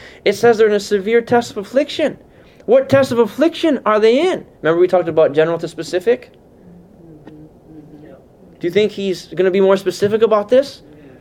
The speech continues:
In their severe poverty. Ah, s-, but their, their poverty, their,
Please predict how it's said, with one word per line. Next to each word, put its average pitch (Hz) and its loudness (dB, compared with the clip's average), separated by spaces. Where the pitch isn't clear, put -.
In 143 0
their 156 2
severe 180 2
poverty. 277 0
Ah, 269 0
s-, - -16
but 185 0
their, 254 2
their 262 2
poverty, 349 2
their, 220 4